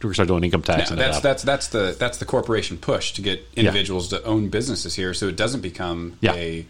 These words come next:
Speaker 1: Yeah.
Speaker 2: tourist town. Now, obviously, we never wanna lose that idea, but during the pandemic, I mean, that's where these
Speaker 1: Oof.
Speaker 2: resort cities hurt the most, is not having a spread of economic wealth.
Speaker 1: That's exactly right. And, and fortunately, we are becoming a little more diverse, but still,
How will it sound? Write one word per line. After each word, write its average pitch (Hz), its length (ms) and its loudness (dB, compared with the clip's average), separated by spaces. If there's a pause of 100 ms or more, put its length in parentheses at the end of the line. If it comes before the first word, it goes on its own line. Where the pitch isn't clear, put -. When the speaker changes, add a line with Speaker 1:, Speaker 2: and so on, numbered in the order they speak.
(180)
Speaker 1:
Yeah. 90 100 -2
Speaker 2:
tourist 127 460 2
town. 95 240 0
Now, 98 120 0
obviously, 95 260 -2
we 98 80 -2
never 101 180 2
wanna 87 160 2
lose 107 300 2
that 92 100 0
idea, 85 500 0
but 87 320 -2 (420)
during 120 160 2
the 117 60 0
pandemic, 123 600 0
I 101 60 0
mean, 98 180 -2
that's 101 260 -4
where 107 240 0
these 104 540 -4
Speaker 1:
Oof. - 80 -6
Speaker 2:
resort 110 480 4
cities 107 580 0
hurt 117 280 -2
the 110 60 -2
most, 113 340 2
is 95 360 4
not 101 240 -2
having 104 320 -2
a 98 40 -2
spread 104 300 0
of - 80 0
economic 101 460 -2
wealth. 117 340 -2
Speaker 1:
That's 107 220 0
exactly 98 400 4
right. 107 260 8
And, 113 240 2
and 151 280 4
fortunately, 139 400 6
we 139 60 12
are 147 120 8
becoming 120 340 6
a 113 40 10
little 120 180 8
more 104 160 6
diverse, 87 360 4
but - 160 -2
still, 175 360 4